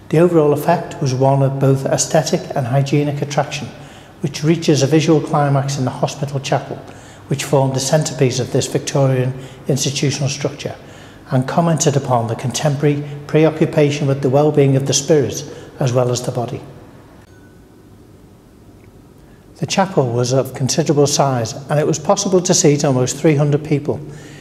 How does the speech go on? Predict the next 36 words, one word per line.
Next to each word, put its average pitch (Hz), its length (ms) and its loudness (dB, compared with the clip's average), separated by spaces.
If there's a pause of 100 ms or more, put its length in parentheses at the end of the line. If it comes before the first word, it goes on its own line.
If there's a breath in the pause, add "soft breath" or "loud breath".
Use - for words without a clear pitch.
(320 loud breath)
It - 80 -4
contained 143 400 2
a 139 60 2
beautiful 175 440 2
font 147 440 0
and 135 100 -2
had 131 160 0
a 135 60 0
fine 160 360 2
lectern 147 460 2
in 131 120 -2
the 123 60 0
form 131 280 2
of 120 140 -2
an 123 100 0
eagle. 120 360 -2 (920 loud breath)
Services 175 580 2
were 151 100 4
held 143 300 2
every 151 160 2
Sunday, 127 460 0 (420 loud breath)
and 127 120 0
a 127 40 2
special 190 380 2
service 160 460 2
was 143 120 0
held 135 340 2
every 156 220 0
Christmas, - 640 -2 (360 loud breath)
which - 180 -2
was 135 160 2
attended 151 460 0
by 139 140 4
consultants 139 640 -2
and 131 100 -2
staff, - 480 -2